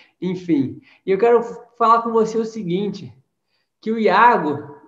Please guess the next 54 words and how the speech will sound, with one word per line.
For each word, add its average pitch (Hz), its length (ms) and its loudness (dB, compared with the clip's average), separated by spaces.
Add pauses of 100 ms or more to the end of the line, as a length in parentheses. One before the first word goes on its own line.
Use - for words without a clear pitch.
(180)
de 165 300 -6
vinte 220 220 -4
e 220 80 -6
um 180 80 0
anos, 175 280 2
né? 160 120 0
O 165 40 2
Iago, 185 320 0
uns 185 120 -6
quatro 202 340 -4
anos 202 160 -6
e 185 60 -4
meio 180 180 -4
atrás, 175 340 -4
mudou 175 280 -4
muito 180 520 -4
pro 156 160 -10
Iago 151 240 -4
que 147 120 -10
é 143 40 -6
hoje, 143 200 -6
se 156 80 -10
desenvolveu 165 500 -6
muito. 175 480 -6 (340)
E 170 60 -4
eu, 180 240 -2
com 190 140 -4
esse 233 260 -2
treinamento, 190 560 -2
eu - 20 -4
vou 185 120 -4
te 180 80 -8
ensinar 180 320 -4
você 180 260 -6
a 180 60 -8
se 180 120 -12
desenvolver, 165 680 -4
se 175 160 -10
capacitar 175 1200 -4
de 147 80 -10
maneira 165 380 0
online, 165 340 -2
como 220 180 -4
você 233 120 -10
ser 240 100 -4
produtivo 254 640 -2
de 226 80 -4
maneira 190 340 0
online, 180 380 0
criar 190 220 2
hábitos 202 460 2
pra 160 180 -4
isso, 202 300 -4
ok? 214 500 2